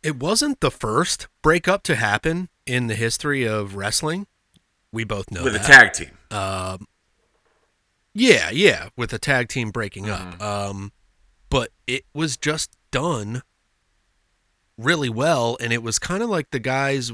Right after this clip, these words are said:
Speaker 1: were on the same caliber of, like, y-, you have, uh, who could go, who could go higher?
Speaker 2: Yeah.
Speaker 1: Marty or Shawn?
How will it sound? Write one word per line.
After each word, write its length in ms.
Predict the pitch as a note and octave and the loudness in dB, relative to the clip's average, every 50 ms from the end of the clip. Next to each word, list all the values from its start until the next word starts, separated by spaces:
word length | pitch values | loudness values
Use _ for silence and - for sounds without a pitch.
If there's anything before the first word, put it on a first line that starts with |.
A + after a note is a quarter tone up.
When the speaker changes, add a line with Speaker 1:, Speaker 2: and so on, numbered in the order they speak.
| A2 - - | -12 -12 -8
Speaker 1:
were 220 | A#2 A2+ A2+ A2+ | -6 -6 -6 -6
on 260 | - A#2 A#2 A2+ A#2 A2 | -4 -2 -2 -2 -2 -2
the 80 | G#2 | -2
same 320 | - - A#2 A2 A#2 A#2+ A#2 | -2 -2 -2 -2 -4 -4 -6
caliber 600 | - - A2+ G#2+ A2 B2 A#2+ - C#3 C#3 C#3 C3+ - _ _ _ _ _ _ _ _ | -4 -4 -2 -2 -2 -2 -2 -2 -2 -2 -2 -4 -6 _ _ _ _ _ _ _ _
of, 320 | - A2 G#2 G2+ G2+ F#2+ - | -4 -4 -2 -2 -4 -2 -2
like, 340 | G#2 G2+ G2 F#2+ - - - _ _ _ _ _ _ _ _ _ _ _ _ _ _ _ _ _ _ _ - - _ - | -2 -2 -2 -4 -8 -12 -18 _ _ _ _ _ _ _ _ _ _ _ _ _ _ _ _ _ _ _ -20 -16 _ -10
y-, 60 | A2+ G2+ | -8 -8
you 240 | G2+ G#2+ A2+ A2 | -6 -4 -2 -2
have, 360 | G#2+ G2 G2 G2 - - - - - | -2 -2 -4 -6 -10 -12 -14 -14 -14
uh, 60 | - - - - G#2+ - C3 | -14 -10 -8 -8 -8 -6 2
who 200 | B2+ D3+ F#3 F#3 | 4 4 4 6
could 200 | - G3 E3 C3 | 4 2 2 4
go, 360 | D3 C#3+ C#3 C#3 C3+ C3+ C3 - | 2 4 4 4 4 2 0 0
who 100 | D#3 E3 | -4 -4
could 160 | D#3 - D3 C#3 | -4 -4 -4 -2
go 180 | D3 C3 A#2 | -2 0 0
higher? 240 | A2+ B2 A2+ G2 - | -2 -2 -2 0 2
Speaker 2:
Yeah. 260 | G#2+ G2 E2 D2+ D#2+ - - A2 | 2 2 2 2 0 -6 -8 -4
Speaker 1:
Marty 320 | A2+ B2+ D3+ D#3 D3+ C3+ | 0 0 0 2 0 0
or 80 | A#2+ A2 | 0 -2
Shawn? 320 | - - A#2+ G2 D#2+ | -2 -2 -2 -4 -6